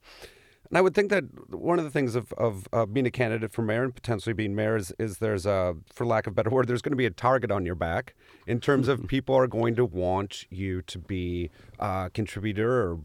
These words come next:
Speaker 1: part of their nonprofit or, or to be excited about it.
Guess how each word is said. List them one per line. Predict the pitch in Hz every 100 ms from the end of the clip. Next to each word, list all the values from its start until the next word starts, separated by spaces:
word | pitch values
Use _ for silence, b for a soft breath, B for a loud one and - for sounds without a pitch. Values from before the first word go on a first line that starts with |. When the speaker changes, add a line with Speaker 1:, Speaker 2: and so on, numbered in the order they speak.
| -
Speaker 1:
part | - 101 98
of | 90
their | 98 95
nonprofit | 92 90 - 92 101 - 123
or, | 101 95 -
or | 98
to | 90 -
be | 98
excited | 92 - 104 110 120
about | 98 92 95
it. | 104